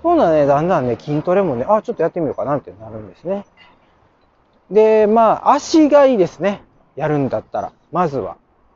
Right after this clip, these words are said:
足にね、一番筋肉、筋肉量が一番多いのって足なんで、足いっぱいついてるんで、もう足からやるっていうね。うん。で、やっぱね、土台ですよね。だから土台を強くしてから、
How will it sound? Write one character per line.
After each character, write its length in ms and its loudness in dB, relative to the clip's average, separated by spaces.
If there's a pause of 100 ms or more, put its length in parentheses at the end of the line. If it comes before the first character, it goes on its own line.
(400)
足 340 2
に 120 2
ね、 100 0
一 180 -6
番 140 -2
筋 140 -6
肉、 500 -6
筋 140 -4
肉 200 0
量 140 4
が 100 -2
一 160 -8
番 120 2
多 60 2
い 40 -2
の 60 -4
っ 20 -8
て 80 -14
足 260 -4
な 120 -8
ん 100 -14
で、 320 2 (300)
足 180 -2
い 40 0
っ 20 -6
ぱ 120 -2
い 40 -10
つ 100 -8
い 40 -8
て 100 -2
る 100 0
ん 40 -4
で、 100 0
も 80 -2
う 80 -14
足 300 -2
か 120 2
ら 80 2
や 120 0
る 80 -4
っ 40 -6
て 180 -18
い 40 -10
う 120 -16
ね。 100 -10 (540)
う 1400 -20
ん。 20 -8
で、 80 2
や 40 4
っ 40 0
ぱ 100 2
ね、 100 -2
土 200 4
台 220 4
で 100 2
す 120 -8
よ 60 -8
ね。 140 -12
だ 80 -2
か 80 -4
ら 40 -6
土 200 4
台 260 6
を 60 0
強 320 2
く 180 -4
し 120 -12
て 100 0
か 140 0
ら、 220 4